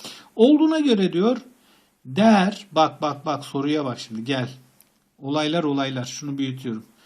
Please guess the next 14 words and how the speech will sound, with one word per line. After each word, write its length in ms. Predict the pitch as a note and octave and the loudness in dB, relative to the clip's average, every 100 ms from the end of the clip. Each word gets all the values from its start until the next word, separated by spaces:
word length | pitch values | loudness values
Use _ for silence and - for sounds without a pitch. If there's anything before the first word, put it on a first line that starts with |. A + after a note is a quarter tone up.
| _ - _ - | _ -20 _ -2
İfadesinin 760 | C4+ C#4 C4 B3 - A#3 B3 | 2 6 6 6 4 4 4
değeri 220 | A3 B3 A#3 | 4 4 2
aşağıdakilerden 800 | - G#3+ F#3+ F#3 F#3 F#3+ A3+ | 0 0 -2 0 0 2 2
hangisine 500 | B3 F3+ D#3+ D#3 D3 | 2 0 -4 -6 -6
eşittir? 520 | E3 F3+ C#3+ - A2+ - | -4 -4 -8 -10 -14 -6
Arkadaşlar 680 | F3+ G3 F#3 F3 - G#3+ F3+ | -4 -4 -4 -4 -2 -4 -2
burada 240 | F3+ F3+ | -2 -2
biraz 340 | D#3+ F#3 A3 - _ _ D#3 | -2 -2 -4 -8 _ _ -6
uğraşacağız. 520 | D3+ D3 C#3+ B2 G#2+ _ _ _ _ - - _ _ - | -2 -2 -4 -10 -12 _ _ _ _ -20 -20 _ _ -4
X 240 | A#3 G#3 | -4 -4
kare 260 | - C3 B2 | -6 -6 -6
artı 440 | B2+ B2 B2+ F#3 | -4 -6 -6 -10
üç 400 | D3+ C3 C3 - - _ _ _ _ _ _ _ _ | -8 -8 -10 -18 -20 _ _ _ _ _ _ _ _
çarpı 760 | - C#3 F3+ A3+ B3+ F#3+ A#2 | -6 0 0 0 0 0 -2